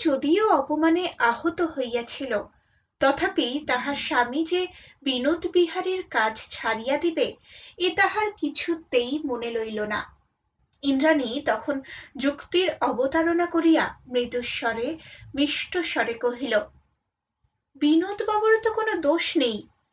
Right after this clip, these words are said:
তিনি এর কিছুই জানেন না। তার স্ত্রীর উপর রাগ করে তুমি হঠাৎ তাড়াতাড়ি তার সঙ্গে ঝগড়া করতে যাবে কেন?" শুনিয়া অম্বিকাবাবু উচ্চৈঃস্বরে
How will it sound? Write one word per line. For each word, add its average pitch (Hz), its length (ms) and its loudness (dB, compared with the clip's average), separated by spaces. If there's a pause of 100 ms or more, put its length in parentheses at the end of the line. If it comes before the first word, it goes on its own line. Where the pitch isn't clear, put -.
(300)
তিনি 370 240 6
এর 453 200 4
কিছুই 339 400 2
জানেন 233 380 -2
না। 214 300 -2 (600)
তার 359 160 4
স্ত্রীর 320 460 2
উপর 339 280 0
রাগ 247 200 4 (100)
করে 381 220 -2
তুমি 381 240 -6 (100)
হঠাৎ 339 460 2 (400)
তাড়াতাড়ি 330 460 2
তার 320 200 2
সঙ্গে 370 380 -4
ঝগড়া 330 440 -2
করতে 320 360 -2
যাবে 233 260 0
কেন?" 226 220 -2 (1120)
শুনিয়া 349 640 4
অম্বিকাবাবু 359 800 4 (160)
উচ্চৈঃস্বরে 349 840 0